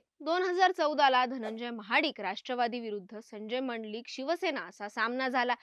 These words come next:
यावेळी दोन हजार चौदाच्या मोदी लाटेत सुद्धा महाडिकांनी मंडलिक यांचा चाळीस हजार मतांनी पराभव केला. दोन हजार एकोणीसला मात्र पुन्हा हीच लढत झाली. महाडिक विरुद्ध मंडलिक. यावेळेस मात्र मंडलिकांनी पराभवाची परतफेड केली.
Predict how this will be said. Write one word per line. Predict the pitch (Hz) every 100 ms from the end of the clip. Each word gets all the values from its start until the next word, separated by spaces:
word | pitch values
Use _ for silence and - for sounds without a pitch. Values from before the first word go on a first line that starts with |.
| - - 302
यावेळी | 339 359 370 370
दोन | 330 339
हजार | 311 320
चौदाच्या | 311 269 247 254 247 247
मोदी | 226 214 262 320
लाटेत | 302 320 311
सुद्धा | 285 202 226
महाडिकांनी | 240 220 269 339 302 247 226 220
मंडलिक | 202 269 311 -
यांचा | 185 190 202 -
चाळीस | 208 226 254 -
हजार | 214 311
मतांनी | 311 262 220 208 220 247
पराभव | 240 233 214 190
केला. | 185 - _ _ _ _ -
दोन | 302 381
हजार | 392 392 370
एकोणीसला | 339 349 349 339 311
मात्र | 285 233 247 247
पुन्हा | 226 220 175 -
हीच | 254 294
लढत | 285 294 240
झाली. | 277 262 247 _ - -
महाडिक | 285 320 320 320
विरुद्ध | 269 254 220 262
मंडलिक. | 285 262 269 220 - _ _ 214
यावेळेस | 233 277 311 302 -
मात्र | 233 220 226
मंडलिकांनी | 240 220 269 311 311 220 220 233
पराभवाची | 196 226 247 233 196 - 214
परतफेड | 226 220 202 240 190
केली. | 196 185